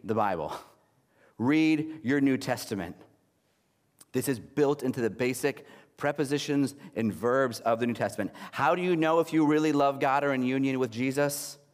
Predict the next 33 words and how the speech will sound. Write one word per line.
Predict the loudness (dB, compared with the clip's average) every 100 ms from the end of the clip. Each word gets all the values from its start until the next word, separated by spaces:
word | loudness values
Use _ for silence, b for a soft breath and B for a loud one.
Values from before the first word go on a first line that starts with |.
| _ _ _ _ _ _ _ _ _ _ _ _ _ _ _ _ _ _
You | -8 -4
will | -4
love | -6 -8
other | -10 -12
people. | -14 -18 -20 -20 _ _ _ _ _ _ _ _ _ _ b b
You | -2 2
will | 2
be | 2 0
in | 0
life | 0 -2 -6 -16 b b
with | -2 -2 -4 -20 B
other | -4 -2
people. | -2 -2 -4
First | -2 -2 -2 -2
John | 0 0
makes | 0 -2
that | -2 -4 -2
very, | 0 0
very | 2 0 0
clear, | 0 0
that | 0
if | -2
you | -4
say, | -4 0 2 2
"Oh, | 2 4
I | 2
love | 2 2
God, | 4 2 2
I'm | 0
in | 2 2
union | 2 2 2
with | 0 0
Jesus." | -2 -2 -4 -6 -12 -16